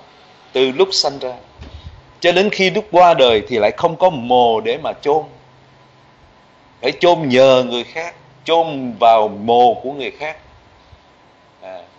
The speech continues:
còn lúc mà đi giảng đạo thì con cáo có hang, chim trời có ổ,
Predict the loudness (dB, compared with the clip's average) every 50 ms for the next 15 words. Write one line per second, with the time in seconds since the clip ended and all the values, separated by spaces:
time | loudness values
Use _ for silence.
0 | _ _ -4 -4 -2 0 0 0 0 0 0 -2 0 0 -2 -4 -2 2 2 2
1 | 2 2 2 4 4 4 4 2 0 -4 -6 -10 -10 -10 -8 -2 0 0 0 0
2 | 0 0 2 2 2 0 -2 -4 -6 -4 -4 -4 -4 -6 -8 -12 -8 -8 -8 -8
3 | -4 -2 0 0 0 -2 -2 -4 -4 -2 -2 -4 -4 -4 -4 -6